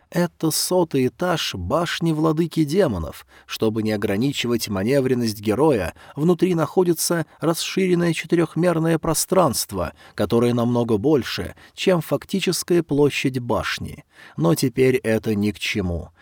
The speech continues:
Противник не герой, а явный агрессор, стремящийся забрать мою родную планету.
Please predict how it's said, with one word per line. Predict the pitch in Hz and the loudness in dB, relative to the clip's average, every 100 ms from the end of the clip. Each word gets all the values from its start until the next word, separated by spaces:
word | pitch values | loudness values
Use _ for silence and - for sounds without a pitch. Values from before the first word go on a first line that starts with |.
| - | -14
Противник | - 101 90 135 139 135 - | -2 -2 2 2 4 2 0
не | 147 131 | -2 2
герой, | 131 147 131 87 - - | 4 6 4 2 -8 -2
а | 113 | 0
явный | 101 135 139 135 139 | 2 2 2 2 0
агрессор, | 135 127 127 165 - - - - _ | 0 -2 0 0 0 -6 -6 -12 _
стремящийся | - - 202 190 180 - 170 160 151 | -10 0 2 4 0 -2 -4 0 2
забрать | 135 123 143 175 - | 2 0 0 -2 -2
мою | 175 160 151 | 0 2 2
родную | 143 135 113 113 110 | 2 2 2 2 2
планету. | 117 117 101 92 90 73 | 0 -2 -2 -4 -6 -12